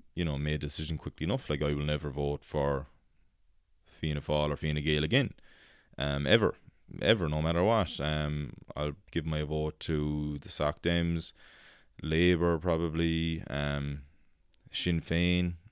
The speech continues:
and, you know, people might be listening to this going, "He doesn't have a clue." I don't have much of a clue, but I remember saying it to, you know, people close to me that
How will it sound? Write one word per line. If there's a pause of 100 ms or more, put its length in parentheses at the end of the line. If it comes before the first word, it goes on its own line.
(360)
and,
you
know,
people
might
be
listening
to
this
going, (240)
"He
doesn't
have
a
clue." (280)
I
don't
have
much
of
a
clue, (640)
but
I
remember
saying
it
to, (520)
you
know, (360)
people (720)
close
to
me
that